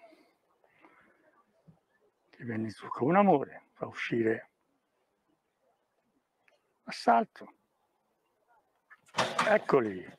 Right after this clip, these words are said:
e va via proprio Dino Pesse con Un Amore, dietro a lui e Mannucci,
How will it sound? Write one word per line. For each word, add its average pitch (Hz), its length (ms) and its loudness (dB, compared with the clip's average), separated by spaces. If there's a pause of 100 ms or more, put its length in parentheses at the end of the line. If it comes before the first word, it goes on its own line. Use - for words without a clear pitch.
(380)
e 170 140 4
va 165 140 6
via 151 500 4 (760)
proprio 185 280 6
Dino 214 280 6
Pesse 139 440 2
con 143 280 4 (200)
Un 208 140 6
Amore, 220 420 6 (400)
dietro 170 220 4
a 175 40 6
lui 160 280 6
e 147 60 6
Mannucci, 175 600 2